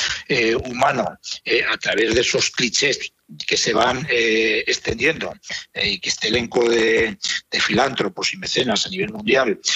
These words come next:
eh, lo elevan a los grupos políticos, eh, y lo elevan a la sociedad, incluso, eh, pues nos consta, eh, de que, pues, hay personas en puestos de responsabilidad, eh, que dentro de esa contaminación, pues, y esa manipulación,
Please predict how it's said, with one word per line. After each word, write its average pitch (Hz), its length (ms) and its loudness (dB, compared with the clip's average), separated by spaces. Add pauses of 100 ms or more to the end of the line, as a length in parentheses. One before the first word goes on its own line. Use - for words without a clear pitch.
(140)
eh, - 220 2
lo 98 140 2
elevan 98 460 0 (100)
a - 120 -6
los - 160 -18
grupos - 280 -4
políticos, - 1000 -2
eh, 143 320 0
y 95 840 0
lo 90 100 0
elevan 98 280 2
a 110 60 2
la 110 80 2
sociedad, 131 500 2
incluso, - 640 -4 (440)
eh, - 280 0
pues - 220 -12
nos - 140 -4
consta, 143 520 0 (280)
eh, 104 180 -2
de - 160 -4
que, 117 420 0
pues, - 300 -2
hay 85 260 -4
personas 123 600 0
en 90 260 -2
puestos - 320 -4
de 104 120 0
responsabilidad, 123 840 2 (300)
eh, 151 220 -2
que 117 520 0
dentro 107 260 0
de 107 40 2
esa 120 160 2
contaminación, 123 720 2
pues, - 200 -4
y 104 200 0
esa 110 300 0
manipulación, 131 720 2